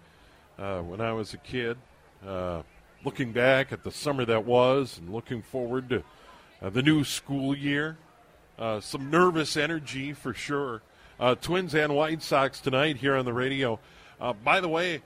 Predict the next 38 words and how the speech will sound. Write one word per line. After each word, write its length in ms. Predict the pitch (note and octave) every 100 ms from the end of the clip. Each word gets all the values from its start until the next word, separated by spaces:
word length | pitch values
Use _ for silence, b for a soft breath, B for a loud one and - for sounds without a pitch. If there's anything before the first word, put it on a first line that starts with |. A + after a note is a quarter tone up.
| B B
our 300 | - B2+ B2+
pregame 400 | - D#3+ D#3 C#3
show 180 | B2+ D3+
begins 360 | C3+ C3+ C#3
at 100 | C3
five 260 | - C3 C3
thirty. 380 | C#3+ C#3+ D#3 D#3+
First 340 | - D3+ B2+
pitch 240 | D3 C#3 C#3+
after 400 | C3+ C3+ C3+ A#2+
six 360 | - C3+ -
o'clock 420 | - C#3 C#3+ C#3
from 200 | - B2
the 100 | G#2+
south 420 | G2 - C#3 D3+ C3+
side 300 | - C3+ B2+
of 80 |
Chicago. 580 | - A2+ A#2+ C3 C3+ D3+ - B B B B -
Twins 220 | E3+ F#3+
had 160 | E3+ C3
a 60 |
chance 520 | C3+ - D#3+ E3+ D#3+
with 160 | C3 B2
a 40 |
win 380 | G#2+ G#2+ D3+ A#3+
last 480 | G#3 E3 B2+ G#2+ -
night. 280 | A#2 G2 G2 - _ -
They 100 | C#3
had 80 | D3+
a 80 |
three 220 | B2 C#3 D#3
two 200 | - C#3+
lead 300 | C3+ C#3+ B2
late. 260 | C3+ D#3 - B B B
They 80 | A#2
end 100 | C3
up 140 | B2
getting 340 | C#3+ C3+ A2+